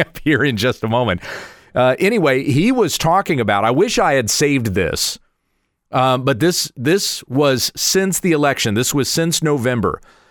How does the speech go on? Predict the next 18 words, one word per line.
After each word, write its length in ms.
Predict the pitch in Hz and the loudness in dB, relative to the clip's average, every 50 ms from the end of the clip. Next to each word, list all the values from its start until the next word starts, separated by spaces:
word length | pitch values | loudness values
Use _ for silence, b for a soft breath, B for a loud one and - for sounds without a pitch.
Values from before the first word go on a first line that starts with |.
| b b b b | b b b b
He 240 | - 147 147 147 151 | 0 2 4 4 2
had 220 | 139 143 165 180 185 | 2 2 0 2 2
a 80 | 180 | 0
guest 380 | 135 120 156 170 196 190 - - | 0 2 2 2 2 0 0 0
on 120 | 190 180 | 0 2
his 140 | 165 143 123 | 2 0 0
show, 280 | - - 170 156 143 131 | 0 0 2 2 2 2
and 80 | 120 | 2
he 80 | 120 117 | 0 0
said 220 | - - 147 139 120 | 0 0 0 0 0
that 140 | 117 104 - | 0 0 0
he's 220 | 151 185 196 180 | 0 0 0 0
been 180 | 165 202 190 175 | 0 0 0 2
getting 260 | 160 165 156 147 147 - | 0 0 0 0 -2 0
emails 540 | - 160 170 170 151 131 117 110 107 98 | 0 0 2 2 2 2 2 2 0 -2
from 200 | - - 110 98 | -2 -2 -4 -4
people 400 | 90 - 104 95 - - 92 92 | -2 -2 -2 -2 0 0 -2 -2
saying 680 | 90 - - - 160 160 170 147 104 82 78 78 80 95 | 0 0 0 0 0 0 0 0 0 -2 -2 -2 -4 -4